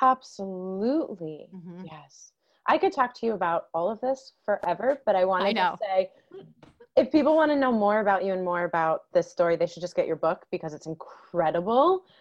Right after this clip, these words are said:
Speaker 2: Thank
Speaker 1: And
Speaker 2: you.
Speaker 1: you'll get to dive in deeper of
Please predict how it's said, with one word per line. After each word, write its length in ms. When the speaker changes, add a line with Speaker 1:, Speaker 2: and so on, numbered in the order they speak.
Speaker 2:
Thank 440
Speaker 1:
And 460
Speaker 2:
you. 60
Speaker 1:
you'll 280
get 180
to 100
dive 280
in 120
deeper 480
of 200